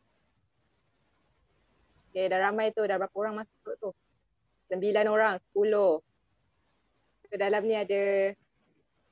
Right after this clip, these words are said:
participant kita ada tiga puluh empat.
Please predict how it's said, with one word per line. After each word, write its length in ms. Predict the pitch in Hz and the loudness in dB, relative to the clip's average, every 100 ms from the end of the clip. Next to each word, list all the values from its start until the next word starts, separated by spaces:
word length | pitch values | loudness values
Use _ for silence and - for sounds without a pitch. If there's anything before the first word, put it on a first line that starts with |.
| _ _ _ _ _ 185 | _ _ _ _ _ -14
participant 500 | 190 - _ 196 196 | -14 -18 _ -18 -14
kita 120 | 196 185 | -8 -6
ada 200 | 185 185 180 - _ _ _ _ _ _ _ _ _ _ _ _ 185 | -4 -4 -6 -10 _ _ _ _ _ _ _ _ _ _ _ _ -8
tiga 160 | 185 - | -6 -4
puluh 240 | 190 190 | -2 -4
empat. 320 | - 190 170 | -4 -2 -2